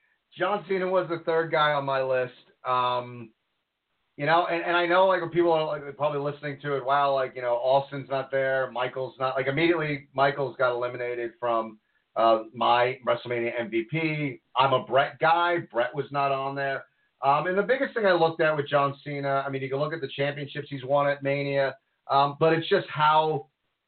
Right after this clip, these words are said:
during the John Cena era, how WrestleMania grew into, um, from being a big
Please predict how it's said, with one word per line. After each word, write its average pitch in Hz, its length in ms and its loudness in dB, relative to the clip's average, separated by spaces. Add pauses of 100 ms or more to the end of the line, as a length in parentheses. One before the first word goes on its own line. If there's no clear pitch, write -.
(560)
during 151 320 0
the 131 100 -2
John 135 460 0
Cena 127 360 -4
era, 143 480 4 (300)
how 139 560 4
WrestleMania 131 680 -2
grew 139 460 -2
into, 127 680 -6 (360)
um, 143 480 0 (360)
from 196 200 2
being 202 280 4
a 190 140 0
big 160 600 0